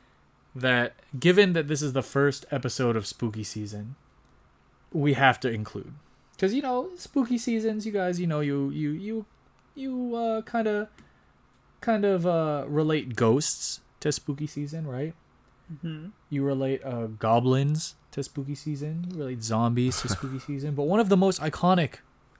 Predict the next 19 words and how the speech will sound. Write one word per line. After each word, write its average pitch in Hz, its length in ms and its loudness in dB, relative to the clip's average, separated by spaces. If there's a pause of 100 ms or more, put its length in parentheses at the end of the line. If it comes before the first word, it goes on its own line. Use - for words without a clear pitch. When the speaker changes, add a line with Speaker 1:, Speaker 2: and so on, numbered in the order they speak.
Speaker 1:
Halloween 120 400 4
monsters 104 540 -4
is 123 260 0
the 120 160 2
vampire. 107 720 -2 (800)
And 131 160 -2
there 131 180 0
is 135 80 4
Speaker 3:
Oh, 107 140 0
Speaker 1:
perhaps 143 480 0
Speaker 3:
yes. 131 80 -2
Speaker 1:
no 165 220 4
more 156 500 2 (300)
iconic 139 680 2 (160)
anime 135 420 2
vampire 113 720 -2 (500)
than 113 320 0
Dio 117 560 6 (260)
Brando. 98 760 -4